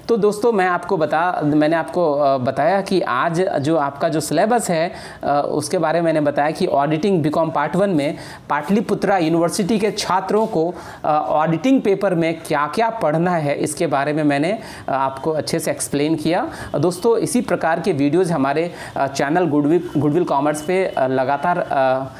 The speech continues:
अ, जो है, अ, न-, मतलब बनाए जाते हैं और आपके लिए जो है हम लोग उसको upload करते हैं। अगर आप सभी को मेरा ये प्रयास पसंद आ रहा हो तो please आप हमारे channel को ज़रूर से subscribe कीजिएगा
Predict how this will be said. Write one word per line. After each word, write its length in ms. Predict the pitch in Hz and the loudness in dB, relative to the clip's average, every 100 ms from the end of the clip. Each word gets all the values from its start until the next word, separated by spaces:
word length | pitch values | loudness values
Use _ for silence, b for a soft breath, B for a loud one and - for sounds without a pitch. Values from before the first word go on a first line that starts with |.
| B B | B B
अ, 220 | - - 131 | -4 -2 0
जो 200 | 127 135 | 0 0
है, 260 | 151 156 | 0 0
अ, 60 | - | 2
न-, 680 | 127 123 120 - 123 127 110 | 2 2 0 -2 -2 0 0
मतलब 560 | 123 123 139 139 135 - B B | -2 0 -2 0 -2 -4 B B
बनाए 300 | 135 135 165 | -2 0 0
जाते 300 | 170 156 190 | 0 -2 -2
हैं 160 | 170 180 | -2 0
और 200 | 143 143 | 0 0
आपके 280 | 139 139 160 | -2 -2 -2
लिए 200 | 151 143 | 0 0
जो 180 | 131 143 | 0 0
है 280 | 165 294 | 0 0
हम 140 | 262 143 | 0 0
लोग 160 | 139 | 2
उसको 300 | 131 - - | 0 -2 -2
upload 380 | 127 - 165 196 | -2 0 2 2
करते 320 | 185 151 185 | 0 -2 -2
हैं। 200 | 170 185 - B B | -2 -4 -6 B B
अगर 220 | 160 233 | 0 2
आप 160 | 208 208 | 0 0
सभी 200 | 180 180 | 0 2
को 120 | 185 | 2
मेरा 200 | 160 160 | 2 2
ये 120 | 170 | 2
प्रयास 380 | 160 139 143 180 202 | 0 0 -2 -2 -2
पसंद 240 | 190 160 | 0 0
आ 140 | 131 | 0
रहा 100 | 165 | 0
हो 60 | 208 | -2
तो 80 | 175 | -2
please 280 | 135 160 180 | 0 0 0
आप 100 | 180 | 0
हमारे 240 | 175 175 | 0 -2
channel 240 | 170 151 165 | -2 -2 0
को 120 | 160 | 0
ज़रूर 260 | 135 131 165 | 2 0 0
से 120 | 202 | 0
subscribe 380 | 185 - 160 175 | -2 -2 -2 -2
कीजिएगा 420 | 143 127 135 | -2 0 0